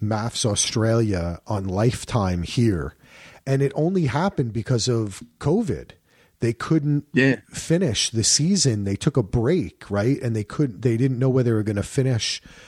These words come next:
Speaker 1: the season two years ago for U S. So they brought, they put on the Australian one, and people loved it so much that now it's, like, part of the schedule that halfway through the,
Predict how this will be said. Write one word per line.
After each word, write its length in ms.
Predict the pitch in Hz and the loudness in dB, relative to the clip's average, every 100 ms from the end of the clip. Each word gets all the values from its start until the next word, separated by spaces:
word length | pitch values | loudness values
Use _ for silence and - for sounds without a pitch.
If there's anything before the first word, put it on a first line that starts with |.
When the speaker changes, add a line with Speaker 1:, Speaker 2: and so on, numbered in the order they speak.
| - | -10
Speaker 1:
the 100 | - | -2
season 460 | 110 - 160 139 123 | 0 2 2 2 0
two 220 | - 127 | 0 0
years 420 | 110 107 160 196 | 0 2 2 2
ago 340 | 131 104 98 98 | 2 2 2 0
for 200 | - 110 | 0 -2
U 280 | 98 110 117 | 0 0 0
S. 460 | 165 95 - - - - - - | 0 0 0 -2 -4 -16 -20 -16
So 340 | - - 127 120 | -6 0 0 2
they 280 | 117 110 | 0 0
brought, 560 | 107 110 117 120 113 - | -2 0 2 2 0 -2
they 100 | 113 | -4
put 260 | - - 120 | 0 0 2
on 220 | 117 117 | 2 2
the 140 | 113 | 2
Australian 640 | 117 - - 202 233 120 90 | 2 0 2 2 2 0 -2
one, 160 | 87 | -2
and 120 | 90 | -2
people 360 | - 160 139 110 | 0 0 2 2
loved 280 | 107 139 123 | 2 2 2
it 120 | 120 | 0
so 240 | - 120 | 2 0
much 580 | 104 139 170 - - - - - - - _ | 2 0 0 -2 -6 -8 -10 -20 -20 -20 _
that 180 | 120 110 | -2 -2
now 440 | 123 117 120 135 123 | 0 2 4 4 2
it's, 160 | - | 2
like, 220 | 127 - | 0 0
part 300 | - - 120 | -2 2 2
of 80 | 117 | 2
the 80 | 95 | 0
schedule 760 | - - 139 170 120 87 78 | 0 2 0 2 0 0 -6
that 180 | 82 90 | -4 -4
halfway 640 | - 123 117 113 117 110 104 | -2 0 2 0 0 2 2
through 760 | - - 113 160 127 85 80 80 _ _ _ - _ _ _ _ | -2 -4 0 2 2 0 -4 -8 _ _ _ -20 _ _ _ _
the, 460 | 98 110 101 87 | 0 4 4 0